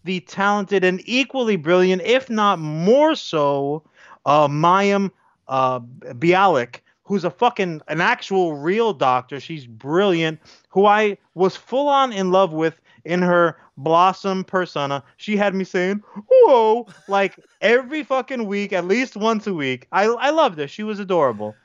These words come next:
Um, no one could pull off the big hat with the flower. Nobody. There was nobody better. So she, she did her thing. She goes to school. She comes back. She's now a, portraying Amy Farrah. Amy is who I'm taking umbrage with right now, not the, the,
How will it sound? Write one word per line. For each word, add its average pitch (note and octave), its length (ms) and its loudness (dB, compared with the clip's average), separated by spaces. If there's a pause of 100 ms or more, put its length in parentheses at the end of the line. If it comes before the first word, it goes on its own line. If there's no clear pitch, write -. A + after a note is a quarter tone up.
(300)
Um, D#3+ 300 0
no F3+ 160 4
one A#3+ 160 2
could G#3+ 160 -10
pull G3+ 160 -2
off G3 120 -2
the E3 80 -8
big E3+ 260 0
hat F#3 260 -2
with D#3 100 -14
the D3 60 -12
flower. E3+ 400 0
Nobody. D#3+ 580 2 (280)
There A3 120 -2
was A3 140 -2
nobody A3+ 380 -4
better. B2 380 -4
So A3 300 0 (360)
she, F#3+ 360 -10
she - 160 -10
did F#3+ 180 2
her E3+ 120 0
thing. A#3+ 280 -2
She G3+ 140 -10
goes E3+ 240 0
to D#3+ 80 -10
school. A3 320 -4
She - 140 -16
comes E3+ 320 -4
back. G3+ 320 -2
She's D3+ 180 -12
now C#3 300 0 (320)
a, D3 280 -6
portraying F#3+ 760 0
Amy D#3+ 280 -4
Farrah. D3+ 400 0 (340)
Amy B3 420 0
is E3 120 -2
who F3+ 140 -2
I'm E3+ 240 -2
taking E3+ 400 -2
umbrage C3 420 -2
with B2 160 -4
right C3 200 -2
now, A#2+ 280 -2 (220)
not F#3+ 400 -2 (160)
the, C#3+ 160 -10
the, C#3+ 220 -8